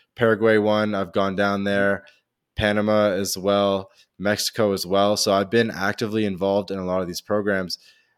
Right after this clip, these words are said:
Um, in Paraguay, you had, for the Paraguay episode, you interviewed, uh, this guy, uh, Lonnie, what's his last name? Lonnie, uh, McRory, who was, like, kinda, like, the most active guy in the Paraguay for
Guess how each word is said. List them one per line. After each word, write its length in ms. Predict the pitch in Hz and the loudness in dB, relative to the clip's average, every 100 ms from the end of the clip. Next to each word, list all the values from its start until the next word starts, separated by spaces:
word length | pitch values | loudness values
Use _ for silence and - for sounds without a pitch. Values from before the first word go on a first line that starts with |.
| - | -10
Um, 340 | 92 95 95 | -6 -4 -4
in 160 | 87 113 | -6 -4
Paraguay, 640 | 127 127 123 120 107 101 - | 4 4 6 4 4 0 -6
you 240 | 90 107 107 | -8 -6 0
had, 360 | 107 101 87 _ _ _ _ | 2 0 -2 _ _ _ _
for 240 | - - 120 | -14 -2 0
the 80 | 113 | 4
Paraguay 360 | 131 139 117 | 4 4 4
episode, 340 | 104 95 107 104 | 0 0 -2 -2
you 120 | 104 | -4
interviewed, 560 | 107 113 104 107 104 92 | -4 -4 -4 -4 -4 -4
uh, 300 | 87 95 90 | -6 -6 -6
this 220 | 98 - | -6 -4
guy, 520 | 101 98 101 101 98 _ _ _ _ - | -2 -2 0 -2 -4 _ _ _ _ -10
uh, 280 | 95 95 92 | -6 -4 -4
Lonnie, 560 | 90 92 110 113 98 87 | -4 -2 0 0 -2 -6
what's 240 | 98 - | -10 -10
his 120 | - | -8
last 260 | 82 80 90 | -8 -10 -10
name? 180 | 85 85 | -12 -8
Lonnie, 600 | 98 110 120 120 117 113 _ _ _ _ _ _ - | -4 -2 -2 -2 -4 -8 _ _ _ _ _ _ -4
uh, 340 | 98 95 92 | -2 0 -2
McRory, 840 | 98 104 - 92 110 113 101 90 85 | -2 -6 -6 -2 2 2 2 -2 -4
who 120 | 98 | -4
was, 220 | 101 87 | -4 -2
like, 340 | 95 92 - _ _ _ - | -2 -2 -6 _ _ _ -4
kinda, 140 | 180 | -2
like, 160 | 220 - | -2 0
the 60 | |
most 280 | 120 107 107 | 0 0 0
active 420 | - 95 98 110 95 | -2 -6 -6 -8 -4
guy 240 | 92 101 | -2 0
in 120 | 107 | -2
the 80 | 98 | -4
Paraguay 560 | - 98 98 95 98 95 | -4 -2 0 0 -2 -2
for 240 | 95 | -6